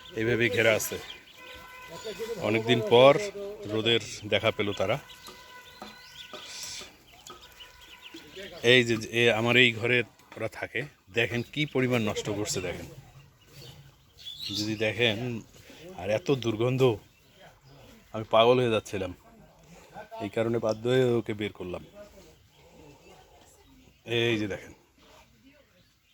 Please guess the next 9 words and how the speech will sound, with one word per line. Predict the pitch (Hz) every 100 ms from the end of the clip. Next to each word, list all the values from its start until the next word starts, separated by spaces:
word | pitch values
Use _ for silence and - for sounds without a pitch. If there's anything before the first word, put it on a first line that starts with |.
| _ _ _ _ _ _ _ _ _ _ _ _ _ _
দেখেন। | 95 - 82 _ _ _ _ _ - - - - - - - 135 - - - _ - - - - - - - - - - - -
এখন | 101 110
এটা | 113 117 113 -
আজকে | 113 127
এখন | 110 107 113
ওয়াশ | 107 110 -
করে, | 127 170
আহ, | 190 - 110 104 107 104 110 107
একটা | - 113